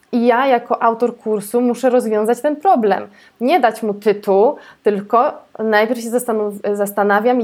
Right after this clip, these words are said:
jaki konkretnie problem rozwiązuje. Czyli może to być dla kogoś, na przykład musi schudnąć dziesięć kilo, a, bo ma jakąś na przykład chorobę, e,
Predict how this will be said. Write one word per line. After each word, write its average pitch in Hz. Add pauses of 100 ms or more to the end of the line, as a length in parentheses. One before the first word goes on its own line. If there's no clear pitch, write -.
(120)
jaki 214
konkretnie 233
problem 254
rozwiązuje. 196 (400)
Czyli 220
może 226
to 233
być 226
dla 226
kogoś, 220
na 233
przykład 226
musi 254
schudnąć 233
dziesięć 226
kilo, 214
a, 220
bo 214
ma 214
jakąś 240 (200)
na 220
przykład 262
chorobę, 202 (560)
e, 233